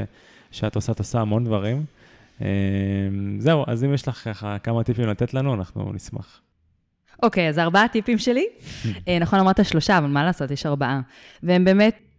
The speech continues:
Speaker 2: הם, הם תקפים לפי דעתי לכולם. דבר ראשון שממליצה לכם בחום, לא משנה אם אתם עצמאים, יזמים, שכירים, כל דבר, בבקשה, תחפשו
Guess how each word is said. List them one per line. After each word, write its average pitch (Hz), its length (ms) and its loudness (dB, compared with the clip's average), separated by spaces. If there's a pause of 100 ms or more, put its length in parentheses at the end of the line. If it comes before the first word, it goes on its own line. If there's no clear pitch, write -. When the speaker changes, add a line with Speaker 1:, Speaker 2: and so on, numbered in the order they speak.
(160)
Speaker 2:
הם, 233 140 2
הם 233 80 6
תקפים 262 300 4
לפי 247 160 4
דעתי 226 200 4
לכולם. 165 500 2 (720)
דבר 185 160 4
ראשון 233 280 6
שממליצה 190 460 2
לכם 185 320 2
בחום, 190 580 4
לא 196 140 4
משנה 208 200 2
אם 202 60 4
אתם 196 160 2
עצמאים, 202 500 0
יזמים, 196 400 2
שכירים, 202 440 -2
כל 202 160 0
דבר, 196 240 0
בבקשה, 190 840 -2 (580)
תחפשו - 560 -4